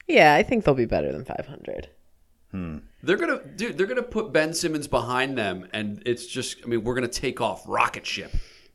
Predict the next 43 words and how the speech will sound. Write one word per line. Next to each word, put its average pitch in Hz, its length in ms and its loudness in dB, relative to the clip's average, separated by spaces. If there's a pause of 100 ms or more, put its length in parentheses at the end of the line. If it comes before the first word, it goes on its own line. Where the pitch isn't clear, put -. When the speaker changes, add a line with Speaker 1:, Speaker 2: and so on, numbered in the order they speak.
(140)
Speaker 1:
Yeah, 160 220 10
I'm 170 140 8
not 147 160 6
that 127 160 4
optimistic. 131 760 0
They'll 170 140 10
be 156 140 6
better 117 240 2
than 113 120 -6
five - 240 -6
hundred, 120 140 2
Speaker 2:
Okay, 120 120 0
but 127 120 4
Speaker 1:
though. 131 40 2
Speaker 2:
we 156 140 4
were 156 140 2
saying 123 360 0
that 107 140 -2
this 123 240 -4
is, 113 200 -8
like, 107 220 0
the 101 100 0
low 101 360 2
point 92 360 -6
for 90 120 -12
Philly 90 360 -4
sports - 460 -6
collectively, 80 640 -8
and 87 140 -10
I, 85 120 -12
I 87 80 -8
don't, 87 120 -4
Speaker 1:
Yeah. 135 160 2 (100)
Speaker 2:
I 92 80 -8
don't 92 200 -10
necessarily 85 500 -8
think 78 200 -16
that's 73 200 -10
true. - 260 -16 (1300)
Phillies 196 280 6
are 143 60 2
five 135 400 4
hundred. 110 540 -4